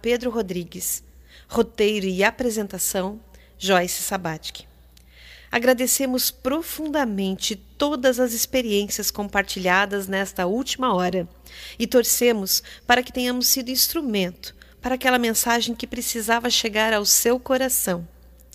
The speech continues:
Nos encontraremos aqui na semana que vem.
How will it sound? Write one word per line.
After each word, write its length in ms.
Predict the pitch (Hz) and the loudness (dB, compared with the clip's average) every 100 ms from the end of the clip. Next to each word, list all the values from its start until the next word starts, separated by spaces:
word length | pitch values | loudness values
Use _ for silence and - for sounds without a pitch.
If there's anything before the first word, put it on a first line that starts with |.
| - - - - | -20 -20 -20 -6
Nos 140 | 233 220 | 0 2
encontraremos 720 | 240 247 226 220 214 208 190 | 2 0 2 2 2 0 -2
aqui 420 | 185 - 226 254 - - - | -4 -4 -6 -6 -8 -20 -8
na 140 | 233 240 | -2 0
semana 460 | - 226 214 214 | 0 0 -2 -4
que 160 | 214 247 | -6 -8
vem. 260 | 202 175 | -4 -6